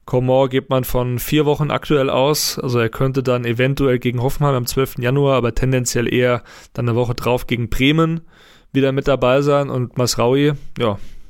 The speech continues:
Muskelbündelriss, das dauert immer noch mal ein bisschen länger in der Regel. Das hast du zwei Wochen mehr, also bis zu sechs Wochen, was bedeuten würde, dass er den Afrika-Cup mit Marokko verpasst. Und das ist natürlich auch ein Punkt, den wir jetzt mal, wir dürfen nicht zu weit vorausschauen,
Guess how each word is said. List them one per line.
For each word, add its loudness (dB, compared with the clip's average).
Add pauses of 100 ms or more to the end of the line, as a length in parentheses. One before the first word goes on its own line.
(240)
Muskelbündelriss, 0
das -8
dauert 0
immer 0
noch 0
mal 2
ein 0
bisschen -2
länger 0
in 0
der 2
Regel. 2 (480)
Das -10
hast -10
du -4
zwei 0
Wochen 0
mehr, 2
also 0 (380)
bis -4
zu 0
sechs -2
Wochen, -2 (600)
was 0
bedeuten 0
würde, 2
dass 0
er 0
den -2
Afrika-Cup -2
mit -4
Marokko 0 (640)
verpasst. -4
Und -8
das 2
ist -2
natürlich 0
auch 2
ein 0
Punkt, 0
den 0
wir 4
jetzt 0
mal, 2
wir -2
dürfen -2
nicht -2
zu -2
weit 0
vorausschauen, 2